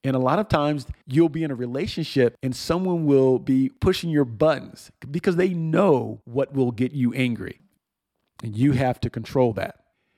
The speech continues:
And when you feel that adrenaline rush, keep in mind that soon losing control will follow.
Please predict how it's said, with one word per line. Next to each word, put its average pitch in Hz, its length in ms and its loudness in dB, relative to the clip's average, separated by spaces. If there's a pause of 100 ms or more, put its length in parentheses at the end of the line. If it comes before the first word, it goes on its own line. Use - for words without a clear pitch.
(220)
And 127 160 -4
when 135 100 4
you 127 80 2
feel 160 440 2
that 143 160 2
adrenaline 165 640 -2
rush, 175 360 0 (120)
keep 156 180 0
in 151 80 0
mind 135 540 -2 (180)
that 123 180 0
soon 143 760 0
losing 139 380 -2
control 127 540 4
will 123 240 -2
follow. 123 540 -2